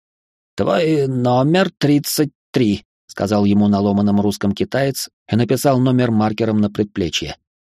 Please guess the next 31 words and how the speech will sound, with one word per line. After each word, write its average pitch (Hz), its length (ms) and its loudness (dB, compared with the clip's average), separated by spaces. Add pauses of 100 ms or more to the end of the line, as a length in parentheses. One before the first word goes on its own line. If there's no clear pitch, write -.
(140)
«Вызывать 131 520 0 (120)
на 135 160 0
процедуры 123 640 2
будут 139 480 -2 (140)
по 131 120 0
номеру 113 540 2 (380)
и 139 140 -2
на 147 220 2
бои». 110 400 2 (640)
«Ну - 180 -2
всё, 131 580 2 (320)
теперь 180 320 0
я 160 140 2
точно 156 360 2
чувствую 120 480 2
себя 117 320 0
лабораторной 117 680 2
мышкой», 101 500 -2 (200)
пожаловался 95 600 -2
Локи. 90 360 -2 (320)
«Уже 160 320 0
и 127 60 2
номер 139 400 2
дали». 117 420 0 (720)
Тут 175 280 0
Алекс 139 500 -2
с - 20 -4
ним 131 220 2
был 123 200 2
полностью 113 500 -2
солидарен. 90 600 -2